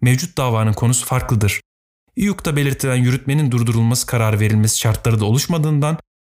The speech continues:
talebin reddine karar verilmesini talep ediyoruz. Sekiz. İspatlanamamışlık safsatası.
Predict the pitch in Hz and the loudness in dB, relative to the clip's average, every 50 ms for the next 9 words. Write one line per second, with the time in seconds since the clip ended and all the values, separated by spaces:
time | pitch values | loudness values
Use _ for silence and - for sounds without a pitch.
0 | _ - - 151 151 135 139 131 120 127 120 - 120 120 117 - 120 117 117 107 | _ -8 -4 -4 -2 0 0 0 0 0 0 0 0 -2 0 0 0 0 2 2
1 | 104 104 98 101 101 98 95 - 104 92 - 107 98 95 95 98 92 - 98 104 | 2 2 2 2 2 2 2 0 0 0 0 2 2 2 2 0 0 0 0 -2
2 | 107 - - - - - - - _ _ _ _ _ _ _ - - - - 143 | 0 0 -2 -2 -2 -4 -8 -20 _ _ _ _ _ _ _ -8 -6 -4 -4 -2
3 | - - 107 - - - - - _ - - - - - - 131 - - - 165 | -2 0 -2 -2 -2 -4 -6 -12 _ -20 -20 -20 -12 -4 -2 -2 -2 -2 -4 -6
4 | 170 - - 151 151 160 175 175 151 131 120 113 - - - 101 - - - - | -6 -6 -6 -6 -4 -2 0 0 0 0 0 0 -2 -2 -4 -4 -4 -4 -4 0
5 | - 107 98 - 110 95 - 104 95 - - 104 101 | 0 0 0 2 0 0 0 0 -2 0 -2 -4 -4